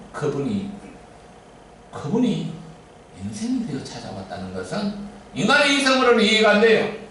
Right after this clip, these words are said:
이걸, 이걸, 이걸, 이걸, 이 인간의 이성으로 이 판단하려고 하면 안 돼요. 놀라우신 일이에요. 놀라우신 일이에요. 그래서 이 구약 시대에는 하나님께서 인간을 어떤 방법으로 찾아왔나 하니까 성막을 만들어라 했어요. 성막을.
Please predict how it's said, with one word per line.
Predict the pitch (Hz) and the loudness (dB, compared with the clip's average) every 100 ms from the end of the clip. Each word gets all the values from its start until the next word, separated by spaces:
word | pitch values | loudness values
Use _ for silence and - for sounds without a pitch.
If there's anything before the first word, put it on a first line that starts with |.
| - - - - | -20 -20 -20 -4
이걸, | 214 220 | 2 4
이걸, | 202 220 196 | 6 6 6
이걸, | 214 170 | 6 4
이걸, | 185 175 | 4 2
이 | 156 151 | 2 2
인간의 | 165 196 170 | 4 4 4
이성으로 | 196 170 160 127 | 4 4 4 4
이 | 131 127 | 4 2
판단하려고 | - 190 170 151 147 - 117 | 2 4 6 6 4 2 0
하면 | 104 104 | -2 -2
안 | - - | -2 -4
돼요. | - - - - - - - | -6 -8 -14 -20 -20 -20 -8
놀라우신 | 101 - - - - 117 | 0 2 4 2 0 -2
일이에요. | 98 - | -4 -2
놀라우신 | - - - - - | 2 2 2 0 -6
일이에요. | - - - - - - - - - - - - - - - - - - | -8 -10 -12 -16 -20 -20 -20 -20 -20 -20 -16 -12 -12 -12 -16 -18 -14 -2
그래서 | 156 196 - 185 190 - - - - - - | 2 4 4 6 6 4 0 -6 -14 -14 -4
이 | 151 151 | -2 0
구약 | 165 247 269 | 2 4 4
시대에는 | - 202 208 202 202 | 2 2 4 4 4
하나님께서 | - 226 233 190 190 180 | 4 2 2 0 -4 -6
인간을 | 160 170 214 | -2 0 0
어떤 | 180 - - | 0 -4 -2
방법으로 | 226 - 208 | -2 -2 -4
찾아왔나 | - 156 156 131 131 131 | -4 -2 0 0 0 -2
하니까 | 127 - - 110 110 - - | -2 0 2 2 0 -6 -10
성막을 | - 190 196 - - | -6 -4 -2 -2 -4
만들어라 | 110 - 214 101 - | -6 -8 -6 -6 -6
했어요. | - - - | -8 -12 -14
성막을. | - 110 98 - | -10 -8 -6 -8